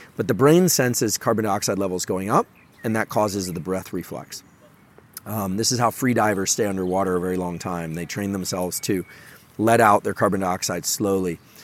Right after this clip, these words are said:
um, while staying calm. Very dangerous sport. <laughs> Talk to somebody who really knows what they're doing before you get involved in that sport,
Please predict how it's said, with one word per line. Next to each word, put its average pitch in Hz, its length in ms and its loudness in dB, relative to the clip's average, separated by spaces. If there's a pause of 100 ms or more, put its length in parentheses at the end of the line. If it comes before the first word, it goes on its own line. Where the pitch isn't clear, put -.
(300)
um, 92 560 -2
while 90 180 -2
staying 85 320 -6
calm. 78 460 -10 (580)
Very 127 320 2
dangerous 98 380 2
sport. 92 500 -4
<laughs> - 960 -14
Talk - 300 2
to 139 120 2
somebody 113 500 2
who 117 120 0
really 113 260 0
knows 104 180 -2
what 98 100 -2
they're 104 100 0
doing 98 260 -2
before 90 240 -4
you 95 80 -2
get 95 140 -2
involved 92 280 -4
in 87 100 -6
that 104 200 -4
sport, 90 320 -6